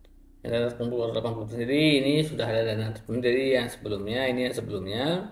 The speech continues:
sudah terpenuhi dananya, ini masih ada se-, ini ya. Jadi sekitarnya untuk mengumpulkan dana delapan ratus juta, ada lim-, lima puluh juta pemodal, dan yang seperti ini satu miliar seratus empat pemodal.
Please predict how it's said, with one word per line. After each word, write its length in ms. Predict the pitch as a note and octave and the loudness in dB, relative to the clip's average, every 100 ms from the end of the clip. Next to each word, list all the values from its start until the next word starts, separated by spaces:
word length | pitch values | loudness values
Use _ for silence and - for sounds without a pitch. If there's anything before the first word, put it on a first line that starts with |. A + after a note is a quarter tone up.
| - _ _ _ _ _ _ _ | -18 _ _ _ _ _ _ _
sudah 160 | - A2 | -2 0
terpenuhi 480 | A#2 - G#2+ A2+ A#2+ | -2 -4 -4 0 2
dananya, 400 | A2+ A2 G#2+ A#2 | 2 2 -2 -2
ini 160 | A#2+ B2 B2+ | -2 -2 -6
masih 480 | - G#2+ G#2 G2+ G2 | -6 -6 -4 -4 -4
ada 240 | F#2+ G#2 | -4 -6
se-, 240 | - G#2 - _ _ - | -10 -14 -16 _ _ -8
ini 160 | A2 F#2+ | -4 -4
ya. 320 | F#2+ G#2+ - - - _ _ _ _ _ _ _ | -4 -8 -16 -20 -20 _ _ _ _ _ _ _
Jadi 320 | - A2 G#2+ G#2+ | -12 -6 -4 -4
sekitarnya 480 | - G#2 A2 A#2 | -8 -4 -2 -2
untuk 240 | A#2 A#2 G#2+ | -4 -6 -6
mengumpulkan 400 | A2 A2 - A#2 | -4 -6 -6 -4
dana 220 | A2+ A2+ | -4 -2
delapan 320 | A2 A2 A2+ | -4 -4 -4
ratus 160 | A2+ - | -8 -10
juta, 640 | - - D#3 D#3+ D#3+ D#3+ - | -4 6 10 10 10 6 2
ada 160 | G#2 A2 | 2 0
lim-, 320 | A2+ A2+ - | -2 -8 -10
lima 320 | G#2+ A2+ A2 | -6 -6 -6
puluh 160 | A2+ G#2+ | -8 -8
juta 160 | A2 | -8
pemodal, 640 | A2 G#2 F#2+ A2 C3 D3 C3 | -6 -4 0 4 6 6 4
dan 320 | G#2 G#2+ A2 F2+ | 0 -2 -4 -6
yang 240 | F#2+ G#2 | -8 -10
seperti 480 | G#2+ - - - G2 | -10 -10 -10 -8 -4
ini 80 | C3+ | -2
satu 240 | B2+ - | -2 -4
miliar 400 | - F#2+ G#2+ B2+ A#2+ | -10 -4 0 0 -2
seratus 640 | - - - A2 G#2+ - | -6 -10 -8 -10 -10 -12
empat 400 | - - G2+ - | -14 -6 -6 -6
pemodal. 480 | F#2+ G2+ G#2+ F#2 E2 | -8 -4 0 0 -2